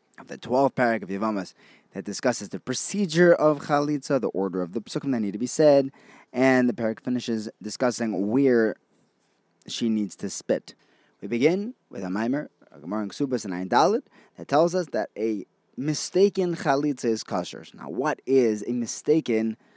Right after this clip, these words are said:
chalitza? So we have two opinions. Rish Lakish says, this is where you mamash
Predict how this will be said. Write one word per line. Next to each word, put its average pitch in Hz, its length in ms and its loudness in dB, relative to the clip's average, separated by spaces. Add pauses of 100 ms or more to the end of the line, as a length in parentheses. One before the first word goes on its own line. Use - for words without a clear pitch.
(200)
chalitza? 98 540 -6
So - 80 -20
we 139 60 -4
have 127 100 -8
two 160 160 -6
opinions. 147 480 -8
Rish 85 140 -18
Lakish 131 260 -10
says, 135 340 -4 (540)
this 127 160 -6
is 127 100 -2
where 120 120 6
you 131 100 2
mamash 135 400 -2